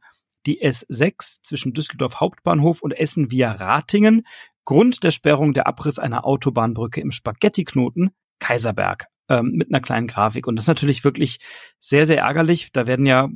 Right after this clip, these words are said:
hundertfünfzig, hundertachtzig, vielleicht hundertneunzigtausend Leute erwartet. Und die können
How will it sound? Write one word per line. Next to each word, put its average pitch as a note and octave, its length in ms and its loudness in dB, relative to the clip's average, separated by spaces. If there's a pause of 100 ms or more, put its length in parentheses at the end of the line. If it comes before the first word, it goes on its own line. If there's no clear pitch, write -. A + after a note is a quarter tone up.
hundertfünfzig, D3+ 640 0
hundertachtzig, D3 640 0
vielleicht C3+ 400 -2
hundertneunzigtausend C#3+ 840 -2
Leute D#3+ 260 2
erwartet. A2+ 480 -2 (460)
Und C#3 520 0
die C#3+ 120 -4
können D3 400 2